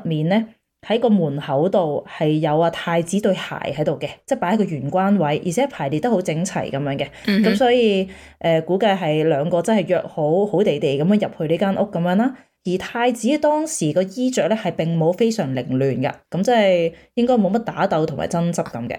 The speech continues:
Speaker 2: 啊哈，我想話，你每次講太子，我就諗起皇太子嗰個太子。
Speaker 1: 唔好咁啦。
Speaker 2: <laughs> 唔係，我撈咗兩秒，我先，我，我係講緊個死者噉。
Speaker 1: 嗯。
Speaker 2: 我哋繼續啊。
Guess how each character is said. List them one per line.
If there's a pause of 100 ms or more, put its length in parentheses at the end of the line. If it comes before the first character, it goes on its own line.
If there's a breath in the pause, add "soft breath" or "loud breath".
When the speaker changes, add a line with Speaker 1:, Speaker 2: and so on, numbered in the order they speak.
Speaker 2:
啊
哈，
我
想
話， (360 soft breath)
你
每
次
講
太
子，
我
就
諗
起 (140)
皇
太
子
嗰
個
太
子。
Speaker 1:
唔
好 (120)
咁
啦。
Speaker 2:
<laughs> (1040 loud breath)
唔
係，
我
撈
咗
兩
秒，
我
先，
我，
我
係
講
緊
個 (200)
死 (120)
者 (280)
噉。 (600 loud breath)
Speaker 1:
嗯。
Speaker 2:
我
哋
繼
續
啊。